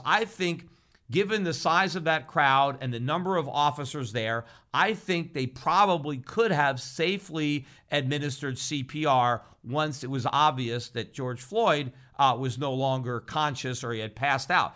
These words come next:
So I think they did make a mistake in judgment, right, from my perspective. But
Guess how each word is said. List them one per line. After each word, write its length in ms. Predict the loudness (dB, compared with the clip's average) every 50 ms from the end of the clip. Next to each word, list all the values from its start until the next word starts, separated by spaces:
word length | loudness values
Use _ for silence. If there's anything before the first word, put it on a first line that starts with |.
| -12 -12
So 160 | -4 -2 0 2
I 180 | 4 4 2 2
think 340 | 2 -2 -2 -2 -2 -2
they 180 | 0 0 0 0
did 340 | 0 0 0 0 0 -2 -2
make 280 | -4 -4 -4 -6 -4 -4
a 320 | -2 -2 -2 -2 -4 -8 -10 -6
mistake 600 | -4 -4 -4 -4 -4 -4 -4 -2 -2 -2 -4 -6 -8
in 220 | -8 -6 -6 -6
judgment, 500 | -6 -4 -4 -4 -4 -4 -8 -12 -12 -14 -16 _ _ _ _ _
right, 200 | -10 -10 -10 -10 -12 -18 -20 _ _
from 160 | -4 -2 0
my 240 | 2 2 2 2 0
perspective. 720 | -2 -6 -6 -6 -6 -4 -2 -2 -2 -2 -6 -12 -16 -16 _ _ _ _ _ _ _ 4
But 320 | 6 6 6 4 2 -6